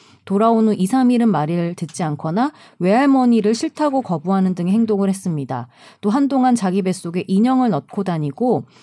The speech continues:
뱃속에서 아이가 자라는 과정을 유튜브에서 보고 싶다고 얘기하며 집착하거나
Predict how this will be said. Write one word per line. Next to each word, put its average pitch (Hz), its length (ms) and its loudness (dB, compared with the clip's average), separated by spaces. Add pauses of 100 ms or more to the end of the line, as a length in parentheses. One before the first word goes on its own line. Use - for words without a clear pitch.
(260)
뱃속에서 220 560 -2
아이가 220 340 0
자라는 185 380 -2
과정을 185 340 -2
유튜브에서 214 540 -2
보고 185 240 -4
싶다고 202 480 -4
얘기하며 175 380 -4
집착하거나 196 840 -4